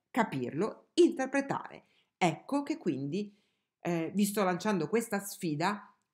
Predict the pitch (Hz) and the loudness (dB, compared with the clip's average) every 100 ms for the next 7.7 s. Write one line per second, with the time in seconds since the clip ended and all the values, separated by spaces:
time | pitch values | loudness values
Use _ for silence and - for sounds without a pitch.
0 | - 220 160 143 - 151 - - 165 147 | 0 6 6 4 -2 -6 -2 0 2 2
1 | 170 170 170 185 131 147 143 - 151 180 | -4 -4 -2 0 0 -2 -6 -4 0 0
2 | 143 180 240 127 147 185 _ 233 220 254 | 0 0 0 -2 -6 -12 _ -2 0 -2
3 | - - 208 - 120 127 170 - _ _ | -4 -4 -6 -8 -14 -10 -12 -12 _ _
4 | - 233 143 135 147 170 _ - 202 202 | -4 -2 -2 -4 -4 -8 _ -6 -4 -2
5 | - - _ _ _ _ 180 147 202 156 | -4 -8 _ _ _ _ 0 4 4 2
6 | 120 - - 165 160 147 143 135 139 143 | -4 -6 -4 -4 -4 -4 -4 -2 0 -2
7 | - 147 - 175 135 123 | -2 -6 0 0 0 -4